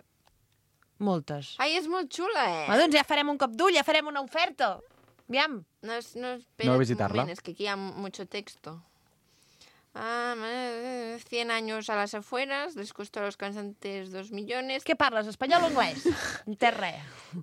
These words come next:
Speaker 2: Trenta hectàrees con dos mil sis-cents vint-i-quatre metres quadrats de vivienda, deu habitaciones,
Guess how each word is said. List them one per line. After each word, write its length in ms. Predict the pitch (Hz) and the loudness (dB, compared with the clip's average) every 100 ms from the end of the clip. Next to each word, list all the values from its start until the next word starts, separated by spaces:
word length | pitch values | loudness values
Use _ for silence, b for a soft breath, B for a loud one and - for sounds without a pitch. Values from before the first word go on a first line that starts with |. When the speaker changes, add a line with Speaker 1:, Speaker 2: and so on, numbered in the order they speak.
| - | -6
Speaker 2:
Trenta 400 | - 277 302 311 | 4 6 6 4
hectàrees 640 | 302 - 254 262 294 330 - - | 2 4 4 6 6 4 2 0
con 280 | 233 220 - b b b - | 2 2 -2 b b b -6
dos 260 | 220 262 240 | 2 2 4
mil 180 | 294 285 | 0 0
sis-cents 340 | 277 285 226 | 0 0 0
vint-i-quatre 640 | 247 226 240 - 220 220 214 | -2 -2 -2 4 4 4 0
metres 360 | 202 214 208 | 0 0 -2
quadrats 420 | - 196 185 175 | 4 6 6 4
de 120 | 226 285 | 2 2
vivienda, 640 | 262 202 196 208 247 302 - _ _ _ - | 0 0 0 2 2 0 -2 _ _ _ -4
deu 220 | 220 277 | 2 4
habitaciones, 960 | 233 277 262 208 - 226 277 320 262 | 4 0 -2 -2 0 -2 -2 -2 -4